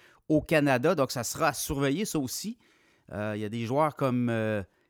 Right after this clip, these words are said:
X-, Xpeng Motors, NIO, Bit, B Y D, B Y D, là, c'est des, des concessionnaires, euh, des fabricants de voitures électriques qui voudraient en arriver au Canada. Bon, on pourrait le faire par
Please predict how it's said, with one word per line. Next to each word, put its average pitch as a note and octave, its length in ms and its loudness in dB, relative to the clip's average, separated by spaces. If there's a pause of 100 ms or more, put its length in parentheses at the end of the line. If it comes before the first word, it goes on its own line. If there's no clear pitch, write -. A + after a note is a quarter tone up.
(100)
X-, - 640 -6
Xpeng F3 520 2
Motors, C#3+ 840 4
NIO, E3+ 760 6 (440)
Bit, A2+ 500 6
B A#2+ 80 -4
Y D3+ 640 4
D, D3+ 280 -2
B A2+ 120 0
Y C#3+ 440 2
D, D3+ 180 0
là, G#2+ 160 -2
c'est A2 160 -8
des, G#2+ 280 -4 (160)
des F2 140 -12
concessionnaires, A#2+ 760 -2
euh, G2 180 -2 (220)
des - 80 -12
fabricants B2 420 -2
de C3 60 -2
voitures A#2 240 -2
électriques B2+ 420 -6
qui - 120 -16
voudraient A2 300 -4
en A2+ 80 -2
arriver G2+ 400 -4
au C3 60 0
Canada. A#2 420 -2
Bon, A#2+ 140 -6
on G#2 80 -4
pourrait - 200 2
le A#2 40 -2
faire C3+ 220 -4
par C#3 440 4